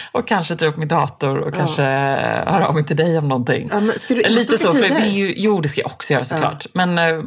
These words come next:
Speaker 1: påsken är ju lite liksom kortvecka och lite hattigt och vi har
Speaker 2: Ja.
Speaker 1: lite projekt att göra. Så det är liksom inte hundra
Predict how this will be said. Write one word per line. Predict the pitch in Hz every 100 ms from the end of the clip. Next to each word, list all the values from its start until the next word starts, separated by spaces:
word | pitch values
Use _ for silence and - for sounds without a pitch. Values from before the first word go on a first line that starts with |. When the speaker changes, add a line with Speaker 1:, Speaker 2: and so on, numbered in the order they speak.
| -
Speaker 1:
påsken | 190 156 - 160
är |
ju | 143
lite | 143 139
liksom | 123 127
kortvecka | 123 143 - 120 135
och | 127
lite | 139
hattigt | 139 143 - 151 147
och |
vi | 147
har | 143
Speaker 2:
Ja. | 139
Speaker 1:
lite | -
projekt | 151 - 139
att | -
göra. | 143 135 127
Så | 131 233
det |
är | 156
liksom | 147
inte | 156 147
hundra | 220 190 151